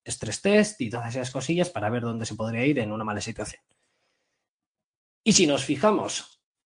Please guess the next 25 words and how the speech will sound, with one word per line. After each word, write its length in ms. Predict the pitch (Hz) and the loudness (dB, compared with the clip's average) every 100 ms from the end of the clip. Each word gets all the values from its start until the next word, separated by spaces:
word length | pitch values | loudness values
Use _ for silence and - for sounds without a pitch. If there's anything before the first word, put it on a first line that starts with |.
| _ | _
en 520 | - 127 107 104 101 107 | -8 -6 -4 -6 -6 2
cómo 240 | 160 170 | 8 10
han 80 | 165 | 10
estado 500 | 156 170 156 104 - | 10 10 10 8 -2
reduciendo 520 | - 113 113 156 151 | -6 -4 -2 0 4
la 100 | 156 | 6
deuda, 380 | 156 170 156 160 - | 6 6 4 -2 -6
vemos 360 | 143 147 135 127 | 0 2 0 -2
que 100 | 123 | -4
en 160 | 113 | -4
el 120 | 107 | 2
último 280 | 151 147 139 | 2 4 2
trimestre 400 | 135 143 135 117 | 0 0 -2 -4
se 80 | 120 | -4
han 80 | 127 | -4
quitado 300 | 143 127 120 | -4 -2 -2
veintiséis 520 | 117 113 107 127 110 | -4 -4 -2 -2 -2
millones 720 | 113 113 120 104 98 - - _ _ _ _ | -4 -4 -2 -4 -6 -8 -14 _ _ _ _
de 360 | 113 98 95 92 | -6 -4 -4 0
deuda, 300 | 123 175 180 | 4 6 6
lo 160 | 147 107 | 4 2
cual 160 | 113 | -2
es 120 | 113 | -2
muy 140 | 117 120 | -2 -4
significativo. 880 | - 127 110 - - 202 190 196 | -6 -10 -12 -14 -2 2 4 2